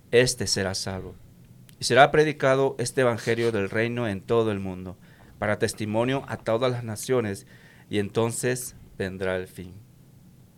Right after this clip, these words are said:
¿Lo ve? La misma palabra de Dios habla. Todo lo que estamos viendo, dígame, ¿de dónde proviene?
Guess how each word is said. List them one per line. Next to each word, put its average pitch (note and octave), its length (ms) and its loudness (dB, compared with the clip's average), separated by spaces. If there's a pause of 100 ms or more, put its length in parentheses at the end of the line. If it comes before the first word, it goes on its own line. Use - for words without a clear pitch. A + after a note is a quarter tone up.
(100)
¿Lo G2+ 100 -4
ve? A#2+ 220 0 (520)
La G#2+ 140 -2
misma A#2+ 400 -4
palabra G#2+ 320 0
de G#2+ 140 0
Dios G2 280 -4
habla. F#2+ 280 -10 (800)
Todo C3+ 200 6
lo C#3 140 2
que C#3 100 -4
estamos B2+ 460 -4
viendo, G#2+ 400 -6
dígame, F#2+ 420 -8 (640)
¿de G#2 80 -10
dónde G#2+ 320 -8
proviene? F#2 400 -10